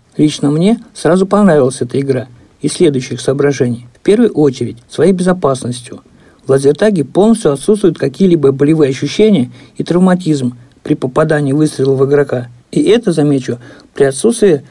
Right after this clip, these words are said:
какой-либо специальной экипировки. Во-вторых, по техническим условиям.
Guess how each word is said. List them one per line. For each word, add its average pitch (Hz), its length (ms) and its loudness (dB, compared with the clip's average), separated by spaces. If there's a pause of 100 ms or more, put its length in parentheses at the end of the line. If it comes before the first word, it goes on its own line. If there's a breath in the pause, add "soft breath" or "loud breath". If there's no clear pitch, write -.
(120 loud breath)
какой-либо 175 480 0
специальной 147 560 -4
экипировки. 160 720 -2 (220)
Во-вторых, 170 480 0 (260 loud breath)
по - 80 -4
техническим 156 540 0
условиям. 120 540 -4